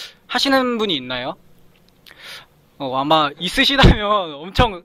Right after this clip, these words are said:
지금 고등학교에서 그런 공부를 하신다면 엄청나게 대단하신 분들인데, 아마 대부분 학생분들이 그러지 않을 거예요. 그런데 대학교에서는 정말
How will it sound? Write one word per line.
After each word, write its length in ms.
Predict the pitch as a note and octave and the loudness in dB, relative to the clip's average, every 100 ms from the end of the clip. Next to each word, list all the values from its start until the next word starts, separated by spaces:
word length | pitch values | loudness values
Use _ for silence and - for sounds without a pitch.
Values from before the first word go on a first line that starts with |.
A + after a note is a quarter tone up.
| - | -12
지금 340 | - G#3 B3+ | -8 -2 -2
고등학교에서 720 | F#3 F3+ A3+ A3+ A3+ F#3+ F3 E3 | -2 -2 2 2 0 -6 -6 -8
그런 360 | E3+ F#3 F#3+ | -6 -4 -4
공부를 360 | E3 D#3 D#3+ E3+ | -6 -4 0 2
하신다면 480 | G#3 A3+ B3 G#3+ F3+ | 2 0 -4 -6 -4
엄청나게 500 | D3 D#3+ A#3+ A#3 F#3+ | -6 -4 2 2 2
대단하신 680 | D#3+ D#3 F#3 F#3 F#3 F3 - | -2 -2 -2 -2 -6 -14 -14
분들인데, 720 | D#3+ D3+ E3 D#3 D3+ F3 C#3 - - - - - - - | -10 -4 -2 -2 0 0 0 -6 -20 -20 -20 -20 -16 0
아마 160 | F3+ G3 | 2 2
대부분 680 | F#3+ F#3+ G#3 B3+ C4 B3+ B3 | 2 2 0 -4 -2 -2 -2
학생분들이 560 | B3+ C4+ B3+ A#3+ G#3 | -4 -6 -4 -4 -4
그러지 260 | F#3+ F3 E3 | 0 0 0
않을 220 | B2 C#3+ | 0 -4
거예요. 480 | C3+ C3 B2+ C#3 A#2 _ _ - - _ _ - - | -6 -6 -4 -4 -6 _ _ -20 -20 _ _ -18 -4
그런데 260 | F#3+ G3 F3+ | -2 0 4
대학교에서는 800 | F3+ G#3 A#3+ G#3+ F#3+ E3 D#3+ C3 | 6 6 4 0 -2 -4 -6 -6
정말 260 | C#3+ C#3+ | -8 -8